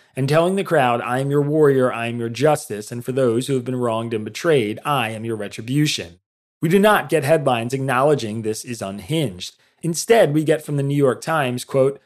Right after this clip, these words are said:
"Trump says he would stay in twenty twenty-four race if indicted." Senator Dan Sullivan, the Republican from Alaska, on This Week wouldn't rule out supporting a nominee indicted on a felony charge that involved overthrowing the twenty twenty election results.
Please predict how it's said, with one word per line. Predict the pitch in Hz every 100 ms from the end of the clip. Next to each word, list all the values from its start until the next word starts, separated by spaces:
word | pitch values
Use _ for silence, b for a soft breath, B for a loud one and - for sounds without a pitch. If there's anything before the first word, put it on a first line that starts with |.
| b
"Trump | - 208 240
says | - 139 113 -
he | 147
would | 139
stay | - - 160
in | 156 156
twenty | 151 143
twenty-four | 135 139 131 139 127
race | 127 147 127 127
if | 139 -
indicted." | 123 135 165 165 104 90 _ _ _ _
Senator | - 170 165
Dan | 151 165 160
Sullivan, | 151 170 202 147 123
the | 151
Republican | 135 135 147 147 143 135
from | 139
Alaska, | 127 123 139 170 -
on | 107 107 120
This | 151 -
Week | 127 110 120
wouldn't | 139 165 180
rule | 160 160 151
out | 196 147 131
supporting | 143 131 143 139
a | 131
nominee | 131 127 127 135 139
indicted | 131 127 117 120 117
on | 110
a |
felony | 107 127 117 117
charge | 110 131 107 104
that | 117 110
involved | 120 117 113 147
overthrowing | 135 123 123 139 160 139 120
the | 117
twenty | - 113
twenty | 110 117 104
election | 101 123 147 - 123
results. | 104 92 90 -